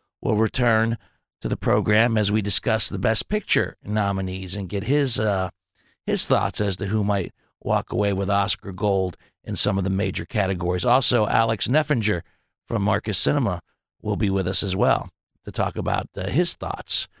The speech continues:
on who might win the Oscar. And then if I have a chance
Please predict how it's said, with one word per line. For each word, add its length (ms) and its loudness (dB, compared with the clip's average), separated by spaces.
on 240 -2
who 160 2
might 260 0
win 160 -4
the 140 -2
Oscar. 380 -2
And 180 0
then 240 2
if 160 -2
I 100 4
have 140 2
a 40 0
chance 560 0